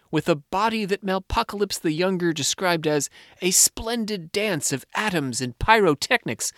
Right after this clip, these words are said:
of pure energy flowing from her hair. Studying the pentagon-shaped yin-yang,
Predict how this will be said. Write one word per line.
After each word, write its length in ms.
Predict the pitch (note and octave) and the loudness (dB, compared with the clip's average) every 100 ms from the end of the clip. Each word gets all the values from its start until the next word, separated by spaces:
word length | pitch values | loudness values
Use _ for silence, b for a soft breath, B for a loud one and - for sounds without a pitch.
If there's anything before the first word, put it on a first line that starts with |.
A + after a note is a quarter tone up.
| B B | B B
of 200 | F#3 - | -6 -6
pure 480 | - C#4+ C#4+ A#3+ - A#3+ | -2 2 4 4 2 -4
energy 480 | B3 F3 A2+ C3 _ _ _ | 0 0 0 -10 _ _ _
flowing 600 | _ - G#3+ F#3 D#3+ D3 | _ -8 -2 0 0 -4
from 280 | - D#3 C#3 | -4 -4 -4
her 180 | D#3 C#3 | 0 -2
hair. 580 | - C#3+ B2 G2 E2+ - _ _ _ _ _ _ _ B B | -2 -4 -4 -4 -8 -14 _ _ _ _ _ _ _ B B
Studying 640 | - - C#4 C#4+ F#3+ C#3 A#2+ | 0 2 4 4 4 2 0
the 160 | A#2 | -4
pentagon-shaped 1120 | - A3 G3 D3 B2+ A#2+ A#2+ - G3 D3+ - | -2 -2 0 2 2 0 -2 2 2 2 -2
yin-yang, 720 | A#2+ B2 G#3 B2+ G2+ - G#2 | -4 0 2 2 -2 -6 -8